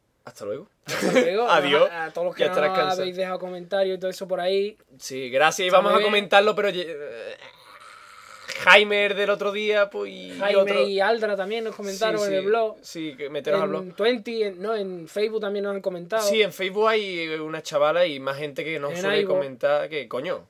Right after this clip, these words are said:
Speaker 1: meteos en Facebook y lo llenáis un poco, ¿no? De
Speaker 2: Claro,
Speaker 1: algo.
Speaker 2: comentáis,
Speaker 1: Es que en
Speaker 2: ponéis
Speaker 1: este podcast no hay nada que comentar, pues nada.
Speaker 2: Y o meterse en el iTunes, los que tengáis, ponéis sus críticas ahí.
Speaker 1: Yo, meteos en algún lado y hacer algo, tío,
Speaker 2: Claro,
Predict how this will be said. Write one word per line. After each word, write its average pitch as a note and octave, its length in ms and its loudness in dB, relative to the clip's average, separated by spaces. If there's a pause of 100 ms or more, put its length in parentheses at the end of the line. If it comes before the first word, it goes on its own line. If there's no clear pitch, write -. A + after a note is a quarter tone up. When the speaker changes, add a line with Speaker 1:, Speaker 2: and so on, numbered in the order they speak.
(160)
Speaker 1:
meteos A2 400 -4
en E3+ 140 0
Facebook F3+ 400 0
y F#3+ 440 -10
lo G3 120 0
llenáis G3 340 -4
un G#3 100 -12
poco, G#4 340 -2
¿no? B3 100 -2
De B3 60 -4
Speaker 2:
Claro, A3+ 260 -4
Speaker 1:
algo. A#3+ 140 0
Speaker 2:
comentáis, G3+ 680 -2
Speaker 1:
Es A3+ 80 -2
que A3 40 0
en G#3+ 60 -4
Speaker 2:
ponéis A3+ 200 0
Speaker 1:
este G#3+ 180 0
podcast A#3 280 2
no A3+ 60 4
hay A3+ 60 2
nada G#3+ 120 -2
que G3 80 -10
comentar, F3+ 480 -4
pues C3+ 140 -6
nada. D3 180 -4 (140)
Speaker 2:
Y A3 100 2
o B3+ 60 6
meterse A3 400 2
en G3+ 80 -2
el F3 100 -6
iTunes, A3 400 -4
los G3+ 100 -4
que F#3 120 -18
tengáis, E3+ 420 -6 (200)
ponéis D3+ 320 -12
sus D3 120 -16
críticas E3 440 -10
ahí. F3 220 -12 (500)
Speaker 1:
Yo, F3 220 0
meteos F3+ 320 -2
en G#3+ 120 -4
algún A#3 320 -2
lado A#3 140 -2
y A#3+ 40 0
hacer A#3+ 240 -2
algo, B3+ 300 4
tío, A#3 140 -4
Speaker 2:
Claro, A#3+ 100 6